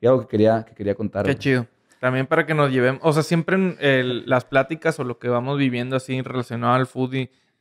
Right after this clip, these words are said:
Speaker 2: a la barra o la afición, pues podemos rescatar cosas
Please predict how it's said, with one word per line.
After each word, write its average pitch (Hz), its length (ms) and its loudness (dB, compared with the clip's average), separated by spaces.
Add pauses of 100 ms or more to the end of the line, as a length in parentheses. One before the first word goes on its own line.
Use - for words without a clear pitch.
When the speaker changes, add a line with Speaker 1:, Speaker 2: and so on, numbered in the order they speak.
(100)
Speaker 2:
a 110 100 -4
la 113 140 2
barra 123 320 4
o 127 60 4
la 113 100 2
afición, 143 420 -4
pues 127 200 -4
podemos 120 380 0
rescatar 123 480 -4
cosas 123 420 -2